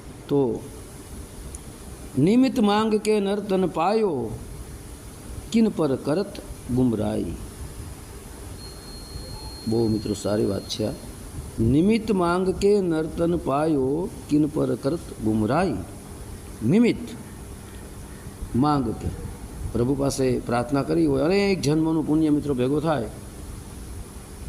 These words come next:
ત્યારે નિમિત્ત એટલે માધ્યમ. માંગ કે નર્તન પાયો, પરમાત્મા પાસે આ મનુષ્ય રૂપી નર્તન પાયો, બરાબર? નારી કે નર,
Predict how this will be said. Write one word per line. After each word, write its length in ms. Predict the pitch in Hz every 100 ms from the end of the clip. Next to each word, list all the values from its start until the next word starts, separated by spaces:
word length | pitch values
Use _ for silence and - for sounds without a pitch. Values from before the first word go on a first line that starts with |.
| - -
ત્યારે 360 | 131 131 123 - 98
નિમિત્ત 540 | 104 147 175 - - - - - -
એટલે 140 | 135
માધ્યમ. 400 | 143 139 - 113 85 82 - - - - - - - - - - - -
માંગ 360 | 123 147 139 123
કે 200 | 104 92 - - -
નર્તન 480 | 101 165 233 151 117
પાયો, 300 | 98 95 98 104
પરમાત્મા 440 | 131 170 180 175
પાસે 320 | 151 143 185 - - - - - - - -
આ 40 |
મનુષ્ય 380 | 156 208 196 175
રૂપી 200 | 151 165
નર્તન 440 | 143 139 - 123
પાયો, 320 | 95 107 98 92
બરાબર? 380 | 147 190 214
નારી 260 | 120 151 117
કે 140 | 110
નર, 160 | 139